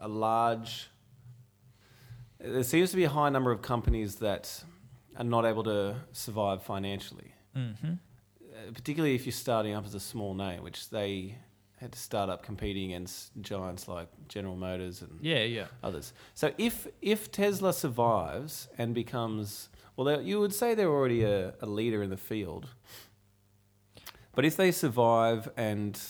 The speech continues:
Speaker 1: pioneer that field, then probably yes, and depends what SpaceX does.
Speaker 2: But, uh, like, I think all of those people, um, they're great problem solvers and they're great
Speaker 1: Mm.
Speaker 2: visionaries. I don't know what sort of business acumen they had.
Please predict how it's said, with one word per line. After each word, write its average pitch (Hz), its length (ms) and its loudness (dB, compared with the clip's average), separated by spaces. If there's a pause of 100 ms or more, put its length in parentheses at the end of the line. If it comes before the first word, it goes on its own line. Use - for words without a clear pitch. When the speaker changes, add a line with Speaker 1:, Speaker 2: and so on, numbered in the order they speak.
(840)
Speaker 1:
pioneer 107 600 0
that 98 180 -2
field, 92 420 -2
then 101 220 -2
probably 110 480 -4
yes, 101 380 -4
and 110 340 -6
depends 147 400 -2
what 110 100 -4
SpaceX 104 600 -4
does. - 360 -14 (360)
Speaker 2:
But, 170 300 0
uh, 151 140 -4 (180)
like, 165 220 2
I 160 40 2
think 175 220 -4
all 175 260 -2 (120)
of 127 120 -2
those 120 220 -4
people, - 560 -6 (340)
um, 110 280 -2
they're 131 100 0
great 127 260 0
problem 123 400 0
solvers 107 480 -4
and 107 140 -4
they're 101 100 -4
great 90 280 -6
Speaker 1:
Mm. - 40 -18
Speaker 2:
visionaries. 104 640 -4
I 117 80 -2
don't 120 200 -2
know 107 220 -6
what 104 180 -8
sort 120 160 0
of 98 180 -8
business 110 380 -8
acumen 92 500 -10 (300)
they 98 180 -6
had. 104 440 -8